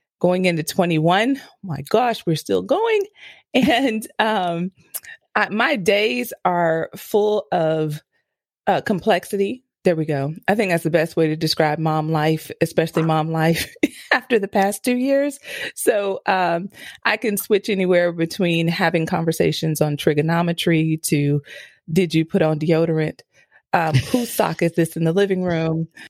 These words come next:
What do you mean you didn't order the groceries?" <clears throat> "So what should we eat? Cereal? Okay, that's fine." Again. And, <laughs> and back to, you know, "Let me help you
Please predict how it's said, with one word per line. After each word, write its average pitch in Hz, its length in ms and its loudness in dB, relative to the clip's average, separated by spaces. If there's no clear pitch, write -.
What 202 160 4
do 208 60 -4
you 196 80 -4
mean 180 340 0
you 175 80 2
didn't 165 220 0
order 160 180 2
the 151 120 -4
groceries?" 170 580 0
<clears throat> 214 340 0
"So 190 140 2
what 196 220 0
should 180 220 0
we 170 120 0
eat? - 280 -4
Cereal? 196 520 0
Okay, 277 300 0
that's 196 280 0
fine." 175 360 0
Again. 170 480 0
And, 190 360 0
<laughs> - 1160 0
and 269 240 2
back 240 440 2
to, 233 120 -4
you 185 240 -4
know, 175 220 0
"Let 190 140 0
me 190 140 0
help 185 160 -4
you 214 140 0